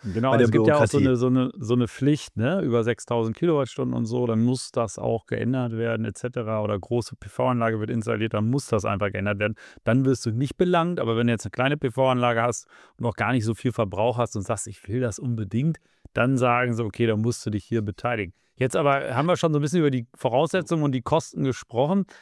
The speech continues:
Speaker 1: Jetzt sag doch mal ganz, äh, ehrlich, äh, was sparst du denn oder wie viel sparst du denn aktuell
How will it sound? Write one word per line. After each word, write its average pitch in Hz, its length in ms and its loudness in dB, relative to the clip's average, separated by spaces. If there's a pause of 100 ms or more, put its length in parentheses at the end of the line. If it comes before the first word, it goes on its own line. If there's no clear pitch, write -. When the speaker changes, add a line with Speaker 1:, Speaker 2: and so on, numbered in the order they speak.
Speaker 1:
Jetzt 131 200 0
sag 170 160 0
doch 196 120 2
mal 175 160 2
ganz, 151 360 -2
äh, 143 680 0
ehrlich, 139 600 -2
äh, 120 180 -10
was 139 160 -4
sparst - 480 -2
du 117 60 -4
denn 101 120 -2
oder 117 120 0
wie 117 100 0
viel 127 100 -6
sparst 110 360 -4
du - 20 -4
denn 110 140 -6
aktuell 110 500 -6